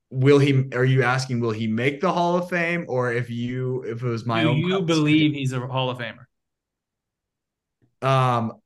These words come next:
Speaker 1: based off the criteria, the Mitch Richmond criteria, probably.
Speaker 2: Mm.
Speaker 1: Based off of, uh, my own thoughts, uh, I don't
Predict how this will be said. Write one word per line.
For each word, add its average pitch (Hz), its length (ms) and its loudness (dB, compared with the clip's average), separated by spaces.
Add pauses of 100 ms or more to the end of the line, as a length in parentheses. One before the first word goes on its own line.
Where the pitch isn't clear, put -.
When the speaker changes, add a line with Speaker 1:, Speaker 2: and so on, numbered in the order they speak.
(440)
Speaker 1:
based 147 380 2
off 160 200 0
the 151 80 -6
criteria, 131 840 -2
the 110 140 -8
Mitch 127 260 -6
Richmond 117 460 -6
criteria, 104 640 -2
probably. 95 640 -4
Speaker 2:
Mm. - 520 -20
Speaker 1:
Based 131 420 0
off 120 340 -2
of, 104 420 -4
uh, 95 640 -4
my 104 420 -6
own 107 260 -6
thoughts, 92 680 -8
uh, 90 260 -8
I 98 160 -4
don't 92 300 -8